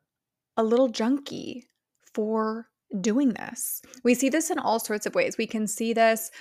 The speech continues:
um, and, and I'll call myself out. I was totally guilty of this. When I exited an abusive situation, I did what I called looping, okay? And when I finally talked to a psychotherapist that specialized in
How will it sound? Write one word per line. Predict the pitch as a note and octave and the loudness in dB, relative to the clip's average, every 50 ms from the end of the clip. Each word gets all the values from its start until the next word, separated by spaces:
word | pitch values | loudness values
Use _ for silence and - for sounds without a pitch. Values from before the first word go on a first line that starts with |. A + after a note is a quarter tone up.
| - - - - - - | -20 -20 -20 -20 -8 -2
um, | - G3+ G3+ G3 G3 F#3+ F#3+ F#3 F3+ E3+ - - - - | 0 2 2 2 2 0 -2 -4 -6 -6 -8 -10 -4 0
and, | - A3+ - - | 0 2 2 4
and | A3+ A3+ | 4 4
I'll | A#3+ B3+ | 4 4
call | B3 - B3 C4 | 4 2 0 2
myself | B3+ A#3+ G#3 F#3 - F#3+ F#3 - | 2 2 0 0 -2 -2 -2 0
out. | - G#3 F3+ - - - | 2 2 2 2 2 2
I | - F#3 G3 G#3+ | 2 4 4 4
was | A#3+ C4 B3+ - | 4 4 2 2
totally | - - - A3 G#3 A3 A3+ G#3+ G#3+ G#3+ G#3+ G#3 G3+ G3 - - G3 | 0 -4 0 0 2 2 2 0 0 -2 -2 -2 -2 -4 -4 -4 -6
guilty | - - - - - G#3 F#3+ - | -6 -6 -8 -8 -6 -6 -6 -4
of | - - - | -6 -6 -4
this. | - - - - - - - _ _ _ _ _ _ _ _ _ _ - - _ - | -4 -4 -4 -4 -8 -12 -16 _ _ _ _ _ _ _ _ _ _ -20 -16 _ -4
When | G#3 G#3 G#3 G#3 G3+ - | -2 0 0 0 0 0
I | - G3+ G3 F#3+ F#3 F#3+ F#3+ F#3+ F#3 F#3 F#3 - _ - - _ _ | 0 0 0 0 0 0 0 -2 -2 -4 -6 -8 _ -20 -20 _ _
exited | - - G3+ G3 G#3+ G#3+ A#3 A#3 | -2 -2 -2 0 2 2 4 4
an | - G#3+ G3+ | 2 0 -2
abusive | G3 G3 G3+ F#3+ F#3+ - G3+ - | -2 -4 -6 -8 -8 -8 -8 -8
situation, | - G#3+ - - A3 F#3+ - F3 - - - D#3+ F3 F#3 - - | -6 -6 -4 -2 -2 -2 -2 -2 -2 -4 -4 -4 -4 -6 -4 -2
I | - F3+ F3+ F#3+ G#3+ A3 | -2 0 0 0 0 0
did | F#3+ G3 F#3 F#3+ G#3 G#3+ | 0 0 0 0 0 -2
what | G#3 G3+ F#3+ - | -2 -2 -2 -2
I | G#3 G3+ G#3+ A#3+ C4+ C#4+ | 0 2 4 4 4 2
called | C#4 - - B3 A#3+ A3 G3+ | 2 -2 0 0 0 0 0
looping, | G3 F#3+ F#3+ G3+ G3 F#3 - - E2+ F3 - - A3+ - _ _ - - | -2 -4 -4 -6 -6 -4 -2 -2 -2 -2 -4 -8 -14 -16 _ _ -6 -2
okay? | G#3 F#3 G3+ G#3+ | 0 2 2 2
And | A3 G3 G#3+ G3+ | 2 0 0 -2
when | G3 G3 | -2 -4
I | F#3+ F#3+ | -6 -6
finally | F#3+ - F#3+ F#3+ G3+ G#3+ A3 A3 G#3+ | -4 -4 -4 -4 -2 -2 -4 -4 -4
talked | - - G3+ G3 G3 - - - | -4 -4 -4 -4 -4 -6 -10 -8
to | - G#3 G3+ F#3+ - - | -4 -2 -2 -2 -2 -2
a | G#3 | -4
psychotherapist | G3 - F#3 F#3 - G3 - - A3 A3+ A#3+ - - F#3 F#3+ G#3+ C4 C4+ - - - - - - - | -4 -4 -6 -6 -6 -6 -2 0 0 0 0 0 0 0 0 0 0 -2 -6 -10 -12 -16 -16 -10 -8
that | - - | -8 -4
specialized | - - G3+ A3+ - - - G3 F#3 F3 F3 F3+ F3+ G3 - - - | 0 0 0 0 0 -2 -2 0 0 2 2 0 0 -2 -6 -8 -8
in | G3+ G3 F#3+ F#3+ F#3 F3+ - - | -8 -8 -8 -8 -8 -10 -10 -12